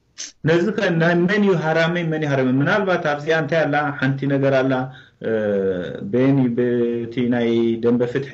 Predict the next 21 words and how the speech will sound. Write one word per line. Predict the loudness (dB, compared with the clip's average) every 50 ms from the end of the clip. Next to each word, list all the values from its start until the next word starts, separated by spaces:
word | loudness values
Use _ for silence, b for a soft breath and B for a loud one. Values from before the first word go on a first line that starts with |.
| -2 -2
ድዩ | 0 0 0 0
ወላስ | 0 0 0 -2 -2 -2
በቲ | -2 -2 -2 -2 -2 -2
ናይ | -2 -2 -2
ደንበ | 0 0 0 0 0 0
መንግስቲ | 0 0 0 -2 -2 -4 -6 -6 -6 -6 -6 -8 B B B B B B _
ሸፍኖ | -4 -2 0 0 0 0 2 2 2 0
ሸፍኖ | 0 -2 -4 -2 -2 0 0 2 0 0
ዝበሃል | -2 -4 -4 -2 -2 -2 -2 -2 -4 -8 -8 B B B B B -4 -2 -2 0 2
መን | 2 2 2 2
እዩ | 0 -2 0 0
ኣይገድስን | 2 2 2 2 0 -2 -2 -4 -4 -2 -2 0
እዩ | 0 2
ናይ | 0 0 -2
ተቃዋማይ | -4 -4 -4 -2 -2 0 0 0 -2 -2
ድዩ | -2 -2 -2
ናይ | -2 -2 -2
ደጋፋይ | -2 -2 -2 -2 -2 -2 -2 -2 -2
ድዩ | -2 0 0
ኣይገድስን | 0 0 0 -2 -4 -4 -6 -6 -4 -2 -2
እዩ | 0 0